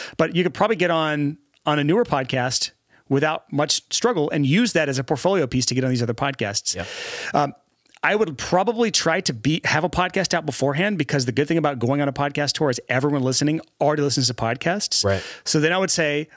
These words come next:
Speaker 1: "By the way, if you want more to connect with me or listen more about this sort of topics, this is all I talk about on the Six Figure Creative podcast. Just go to six figure creative dot com. That's the number six figure creative dot com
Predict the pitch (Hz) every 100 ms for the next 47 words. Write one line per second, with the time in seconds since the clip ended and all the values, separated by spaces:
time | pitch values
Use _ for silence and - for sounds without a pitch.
0 | _ 139 233 277 254 285 170 180 180 _
1 | - 147 175 190 202 208 170 170 214 170
2 | 156 202 202 202 208 180 143 156 170 156
3 | 165 156 147 143 - 156 127 - 147 175
4 | - 147 147 139 - 156 175 175 170 -
5 | 127 113 - 135 147 135 120 123 117 -
6 | 151 - 156 147 139 131 120 - 160 -
7 | 151 139 143 131 120 120 - 139 127 123
8 | 117 143 165 - 165 - - - - 151
9 | 143 139 139 127 131 127 120 120